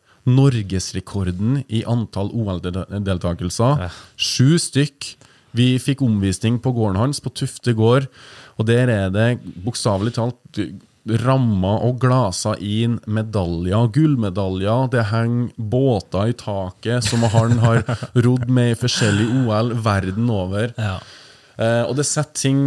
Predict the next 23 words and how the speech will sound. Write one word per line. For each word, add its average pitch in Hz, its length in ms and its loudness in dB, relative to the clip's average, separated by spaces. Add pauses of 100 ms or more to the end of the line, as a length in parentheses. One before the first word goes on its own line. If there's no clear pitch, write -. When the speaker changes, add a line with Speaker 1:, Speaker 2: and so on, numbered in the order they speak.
Speaker 1:
i 127 100 0
litt 127 400 -2
perspektiv, 131 720 -4
da. 160 100 -2 (300)
Eh, 117 640 2
og 131 280 -2
ikke 127 240 0
minst 147 480 -2
når, 113 480 0
eh, 110 560 0
Olaf, 104 420 -2
som 110 360 0
den 107 260 2
bereiste 104 880 0 (880)
mann 110 340 0
han 123 200 4
er, 143 180 2 (440)
og 117 180 -2
deler 107 420 2 (120)
sin - 640 -2
historie 92 500 -6
med 87 140 -6
oss. - 320 -10